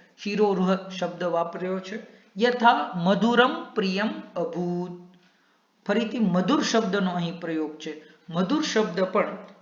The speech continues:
બે અર્થમાં અમરકોશકારે પ્રયોગ કર્યો છે. મધુર એટલે એક તો રસના અર્થમાં સ્વાદુ, જે આપણે મિષ્ટાન્ન વગેરે, અ, જમતા હોય છે અને એમનો જે રસ હોય છે, તો એ સ્વાદુ રસ હોય છે, મધુર રસ હોય છે, મિષ્ટ રસ હોય છે.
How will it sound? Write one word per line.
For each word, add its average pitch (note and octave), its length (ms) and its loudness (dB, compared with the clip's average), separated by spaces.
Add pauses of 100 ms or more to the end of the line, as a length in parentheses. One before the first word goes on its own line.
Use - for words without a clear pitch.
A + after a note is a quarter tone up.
બે G#3 140 6
અર્થમાં F#3+ 520 4
અમરકોશકારે F#3 1040 2 (320)
પ્રયોગ F#3+ 340 0
કર્યો G3 260 -2
છે. G#3+ 480 -4
મધુર G3 300 2
એટલે G3+ 280 -4
એક G3 240 -8
તો G3 360 -2
રસના C#4 400 6
અર્થમાં F#3+ 600 6 (100)
સ્વાદુ, G3 360 4 (280)
જે F3+ 120 -2
આપણે F3 260 0
મિષ્ટાન્ન F#3+ 640 0
વગેરે, F3 540 -4 (680)
અ, F3+ 40 0 (320)
જમતા F#3 340 4
હોય F3+ 200 6
છે F3+ 140 -4
અને E3+ 200 0
એમનો F#3 340 0
જે F3 480 -4
રસ G#3+ 260 6
હોય D#3 180 0
છે, C#3 200 -8
તો - 320 -12
એ F#3+ 140 0
સ્વાદુ F#3+ 480 0
રસ F#3+ 200 -4
હોય F3 140 -6
છે, G3+ 140 -6
મધુર F3+ 400 -2
રસ D#3 220 -6 (340)
હોય D3+ 140 -4
છે, D3+ 120 -8
મિષ્ટ G#3 360 -4
રસ D3+ 320 -2
હોય C3+ 120 -12
છે. - 140 -18